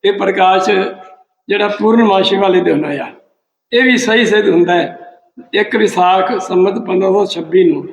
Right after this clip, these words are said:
ਚੇਤ ਦੇ ਮਹੀਨੇ ਦੀ ਪੂਰਨਮਾਸ਼ੀ ਸੀ ਉਸ ਵੇਲੇ।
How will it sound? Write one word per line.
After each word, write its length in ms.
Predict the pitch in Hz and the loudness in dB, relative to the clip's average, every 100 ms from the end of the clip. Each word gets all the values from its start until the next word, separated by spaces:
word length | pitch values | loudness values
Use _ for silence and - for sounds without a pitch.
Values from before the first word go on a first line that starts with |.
| - - _ _ _ | -18 -20 _ _ _
ਚੇਤ 340 | - 196 208 226 | -2 0 2 0
ਦੇ 140 | 220 | 2
ਮਹੀਨੇ 400 | 214 180 160 180 | 2 4 4 2
ਦੀ 340 | 180 165 156 156 - - _ | 2 2 0 -4 -12 -20 _
ਪੂਰਨਮਾਸ਼ੀ 680 | 180 185 185 165 147 143 131 | -2 0 2 0 0 -2 -6
ਸੀ 160 | - - _ _ _ - | -10 -20 _ _ _ -10
ਉਸ 240 | 151 139 | -10 -8
ਵੇਲੇ। 180 | 147 | -10